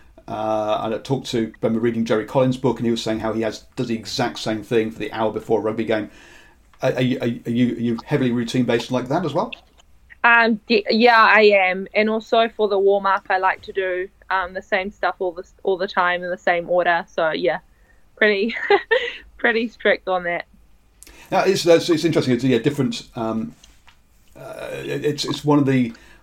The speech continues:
Speaker 1: one of the things that athletes, though different athletes work in, di-, in different ways, but you can quite often, um,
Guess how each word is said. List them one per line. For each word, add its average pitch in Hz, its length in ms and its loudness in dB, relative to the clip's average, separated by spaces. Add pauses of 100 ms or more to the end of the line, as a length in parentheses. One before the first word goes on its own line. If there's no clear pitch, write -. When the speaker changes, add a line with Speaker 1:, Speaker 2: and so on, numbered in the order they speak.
(240)
Speaker 1:
one 139 140 2
of 139 60 6
the 131 60 0
things 135 160 4
that 113 100 2
athletes, 117 500 -4 (380)
though 127 220 -2
different 151 260 2
athletes 127 240 -6
work 120 240 -2
in, 110 120 -6
di-, 113 140 -6
in 120 100 -4
different 127 240 0
ways, 131 180 2
but 123 140 -4
you 117 100 -4
can - 120 -18
quite 131 200 0
often, - 200 -2
um, 113 320 0